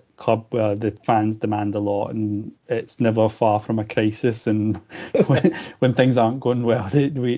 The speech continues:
they, the fans tend to turn on the players. Um, how do you think he manages in that kind of environment? And it's probably quite similar to some, uh, I guess, quite a lot of Italian clubs. Um,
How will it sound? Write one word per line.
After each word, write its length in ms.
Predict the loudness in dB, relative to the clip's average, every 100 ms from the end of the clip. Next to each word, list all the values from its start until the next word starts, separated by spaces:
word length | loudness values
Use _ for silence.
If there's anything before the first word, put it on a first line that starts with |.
| -4
they, 420 | -8 -6 -2 -2
the 200 | -2 -4
fans 320 | -2 -2 -4
tend 220 | -4 -4 -4
to 80 |
turn 200 | -4 -4 -2
on 100 | -6
the 80 |
players. 500 | -6 -6 -4 -4 -6 -14 -20 -18 -4
Um, 480 | 0 0 0 -4 -8 _ -2
how 140 | 0
do 60 | 2
you 60 |
think 160 | 0 0
he 120 | 0
manages 500 | -2 -2 -2 -2 0
in 80 | 0
that 180 | -2 -4
kind 240 | -4 -4
of 100 | -2
environment? 640 | -2 -2 -2 -2 0 0
And 140 | 0 -2
it's 100 | 0
probably 280 | 2 2 2
quite 240 | 2 0
similar 300 | -2 -2 -2
to 100 | -4
some, 240 | -2 -2
uh, 40 | -2 -4 -4 -4
I 40 |
guess, 200 | -6 -4
quite 160 | -2 -2
a 40 |
lot 140 | -2
of 100 | -4
Italian 300 | -4 -2 -4
clubs. 260 | -4 -6 -4
Um, 180 | -4